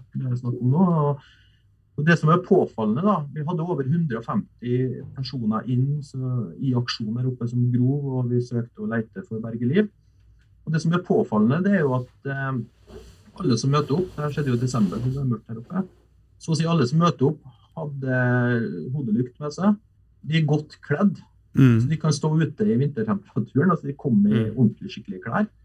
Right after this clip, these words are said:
Speaker 1: Og hver enkelt som kommer, kommer faktisk med søkestang og spade, og da snakker vi jo om en snøspade av god kvalitet som er laget for å drive redning i snø med.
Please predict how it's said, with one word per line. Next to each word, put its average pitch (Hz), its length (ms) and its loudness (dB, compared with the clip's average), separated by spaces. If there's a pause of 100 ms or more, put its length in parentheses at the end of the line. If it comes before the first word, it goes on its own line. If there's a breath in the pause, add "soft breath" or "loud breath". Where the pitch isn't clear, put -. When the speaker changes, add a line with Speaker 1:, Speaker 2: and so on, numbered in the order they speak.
(640)
Speaker 1:
Og 165 300 2 (500)
hver 156 240 2
enkelt 120 240 0
som 143 120 -8
kommer, 104 600 2
kommer 101 460 2
faktisk 127 420 -10
med 120 300 2
søkestang 139 800 -4
og 113 80 2
spade, 127 540 -6 (240)
og 139 100 -6
da 135 60 -4
snakker 147 580 -6
vi 110 60 -2
jo 107 280 2 (540)
om 135 160 2
en 131 80 4
snøspade 127 600 -2
av 131 120 4
god 120 200 6
kvalitet 120 480 -2
som 123 160 -2
er 117 100 2
laget 117 460 -2
for 101 80 -14
å 101 160 -4
drive 104 240 -2
redning 95 360 -6
i 95 40 -16
snø 131 280 -6
med. 147 140 -4